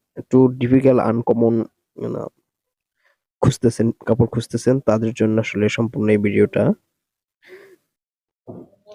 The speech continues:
আনকমন ফেব্রিক্সগুলো আপনারা চাইলে নিতে পারেন। আর এগুলা পাবেন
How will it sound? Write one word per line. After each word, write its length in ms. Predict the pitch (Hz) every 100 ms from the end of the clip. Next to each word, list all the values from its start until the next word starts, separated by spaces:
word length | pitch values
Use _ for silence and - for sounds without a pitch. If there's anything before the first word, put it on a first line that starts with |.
| - _ - - - - -
আনকমন 540 | - 139 135 147 156 156
ফেব্রিক্সগুলো 600 | - 143 143 147 147 147
আপনারা 320 | - 151 143
চাইলে 340 | - 113 117
নিতে 240 | 117 113 101
পারেন। 340 | 101 110 147 160 - -
আর 160 | 110
এগুলা 420 | 110 127 127 135 135 - _ _ _ _ _ _ _ _
পাবেন 420 | - 110 117 110